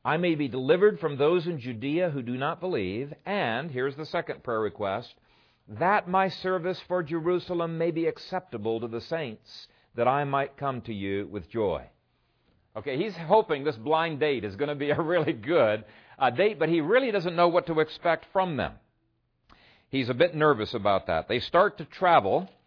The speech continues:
and, uh, it was probably about two days before,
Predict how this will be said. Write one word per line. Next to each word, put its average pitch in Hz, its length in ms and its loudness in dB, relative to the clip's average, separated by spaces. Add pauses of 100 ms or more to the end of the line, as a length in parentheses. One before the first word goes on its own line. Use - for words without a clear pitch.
(840)
and, 127 500 2
uh, 117 440 8
it 127 80 -2
was 127 180 -4
probably 151 440 4
about 135 280 2
two 160 160 -4
days 156 360 2
before, 135 720 0